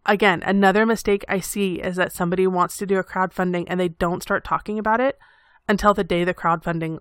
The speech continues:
launches or the day before. And that does not work because people are busy. They will mean to remember that thing that you were talking about that was so important to you. But if the thirty days goes fast for you, imagine how fast it goes for them when all of the other things they have going on in their life.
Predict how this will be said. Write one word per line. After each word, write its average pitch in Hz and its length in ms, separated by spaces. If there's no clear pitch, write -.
launches 160 520
or 180 100
the 170 120
day 165 160
before. - 440
And 208 140
that 208 140
does 240 160
not 202 160
work 170 280
because 180 320
people 220 440
are 202 80
busy. 170 360
They 180 140
will 214 180
mean 196 500
to - 120
remember 233 580
that - 200
thing 220 180
that 220 100
you 220 120
were 220 100
talking 214 340
about 208 200
that 220 120
was 202 120
so 214 180
important 214 400
to 254 80
you. 269 160
But 208 260
if 214 140
the 220 100
thirty 226 380
days 220 260
goes 196 220
fast 185 360
for 190 140
you, 185 380
imagine 196 460
how 226 120
fast 214 320
it - 80
goes 196 180
for 196 140
them 180 260
when 190 200
all 196 220
of 196 100
the - 140
other 196 180
things 196 260
they 185 120
have 185 240
going 185 240
on 175 160
in 175 60
their 165 140
life. - 340